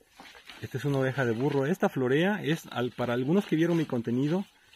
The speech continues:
una que tiene, este, como color pastel, es esta.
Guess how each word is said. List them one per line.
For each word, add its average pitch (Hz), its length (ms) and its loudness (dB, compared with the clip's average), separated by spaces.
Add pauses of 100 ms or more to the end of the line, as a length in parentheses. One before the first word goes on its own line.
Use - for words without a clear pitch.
(340)
una 135 240 -2
que 120 160 -4
tiene, 127 320 -2
este, 110 320 -6
como 104 240 -4
color 110 280 -4
pastel, 127 480 -4 (380)
es - 200 -12
esta. 117 380 -8